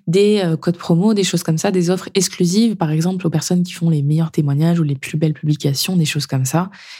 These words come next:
Et tu peux même aller plus loin en venant utiliser l'option collaborateur, hein, sur les Reels, où tu vas faire un Reels en collaboration, par exemple, avec un client hyper satisfait.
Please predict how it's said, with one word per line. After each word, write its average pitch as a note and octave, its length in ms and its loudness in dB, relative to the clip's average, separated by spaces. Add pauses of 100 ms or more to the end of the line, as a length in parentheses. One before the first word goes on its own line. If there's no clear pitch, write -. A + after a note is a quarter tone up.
(120)
Et D#3+ 60 2
tu - 100 -4
peux - 80 -4
même D#3+ 120 2
aller D3+ 260 0
plus F3 140 2
loin E3 320 0
en D#3 100 2
venant D3 460 2
utiliser D3+ 520 0
l'option D#3+ 360 0
collaborateur, D3+ 760 0
hein, D#3+ 80 2
sur D#3 160 -4
les C#3+ 140 2
Reels, G3 320 -2 (320)
où G#3+ 60 2
tu G3+ 120 -2
vas F3 80 2
faire F3+ 220 0
un E3+ 40 2
Reels F3+ 220 0
en E3 80 2
collaboration, E3 720 0
par D3 160 -2
exemple, D#3 280 0
avec D3 220 -2
un D3 100 0
client D#3+ 420 0
hyper E3 260 0
satisfait. - 560 -4